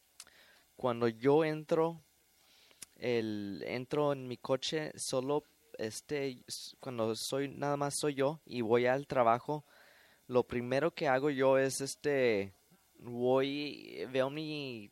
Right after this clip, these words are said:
teléfono, mi celular y para ver a quién llamar. Y este, o inmediatamente prendo el radio también o abro la aplicación del podcast. Vivimos en un mundo de ruido.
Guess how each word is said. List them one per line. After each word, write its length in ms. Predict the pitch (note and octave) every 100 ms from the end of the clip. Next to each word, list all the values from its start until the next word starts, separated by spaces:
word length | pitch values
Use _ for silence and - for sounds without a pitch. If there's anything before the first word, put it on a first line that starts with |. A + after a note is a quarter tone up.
| _
teléfono, 640 | B2+ A#2 C3 D#3 D#3 E3
mi 160 | C3+ A#2
celular 480 | - A#2 G#2+ A#2+ C#3+
y 260 | C#3 G#2 - - _
para 200 | A#2+ G#2+
ver 240 | A#2+ C#3+
a 160 | - A2
quién 320 | - B2+ C3
llamar. 480 | C3 B2 B2 E3 - _ _ _ _ _ _ _ _ _ _ - -
Y 140 | A#2+
este, 420 | A#2+ - - D3+ -
o 520 | - C#3 F#3 C#3 C#3 - _ _ _ _ _ _ _
inmediatamente 840 | - B2+ A#2 A#2 B2+ D#3+ D3+ D3
prendo 360 | D3+ C#3+ C#3 D#3
el 60 | D3
radio 360 | C#3+ C#3 D#3
también 560 | - B2 B2+ C#3+ F3 E3+ -
o 240 | - A#2 A2
abro 400 | B2 C3 D3+ D#3
la 220 | G#2+ C3
aplicación 640 | - A#2 A#2+ G#2+ - C3
del 180 | C#3 B2+
podcast. 680 | - D3 - G#2 - - - - _ _ _ _ _ _ _ _ _ _ _ _ _ _ _ _ _ _ _ -
Vivimos 760 | C#3 C#3 E3 G#3 A3 A#3 A#3
en 160 | - D3
un 200 | F3 A3
mundo 420 | G#3 G3 F#3 G3
de 160 | F3+ C#3+
ruido. 580 | A#2 C3 A#2+ D2+ D#2